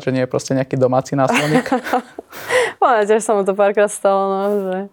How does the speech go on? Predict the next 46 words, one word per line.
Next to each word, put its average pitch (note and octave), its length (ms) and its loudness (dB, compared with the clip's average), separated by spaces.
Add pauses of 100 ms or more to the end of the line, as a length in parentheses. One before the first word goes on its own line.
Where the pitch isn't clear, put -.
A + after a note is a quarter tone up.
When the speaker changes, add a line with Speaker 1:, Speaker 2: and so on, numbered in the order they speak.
(580)
Speaker 2:
tak G#3 80 0
ľudia G3 320 0
pozerali, G3 560 0
že, G3 240 -6 (240)
že, G#3 100 0 (360)
<laughs> C#4 380 0
že B3 120 2
či - 160 -4
ma A3 160 2
bije G3+ 320 2
doma, G3+ 480 2
ale F3+ 140 -2 (840)
akože G#3 320 0
on F3+ 160 0
je - 20 -2
veľký - 300 -2
pohodiak. F#3 420 -4 (1000)
Speaker 1:
Ako - 240 -4
vnímaš C3+ 200 0
ten, C#3+ 120 0
taký C#3 200 -4
ten C#3 80 0
stereotypný C#3 600 0
názor, C3 320 2
že B2+ 440 2
ženy B2+ 360 -2
nepatria B2 480 0
do A#2+ 120 0
klietky - 400 -2
alebo A#2+ 200 2
do A#2 160 2
ringu A#2 480 0
a, A2+ 240 4 (320)
a A2+ 160 0
stretávaš D#3+ 480 0
sa - 40 0
s - 40 -8
tým, F#3+ 160 0
alebo C3+ 200 2
máš C3 200 0
svoju A#2+ 160 0
bublinu, B2 320 0
kde A#2+ 160 0
už - 80 -6
to B2 120 2
neodznieva? A2+ 520 -2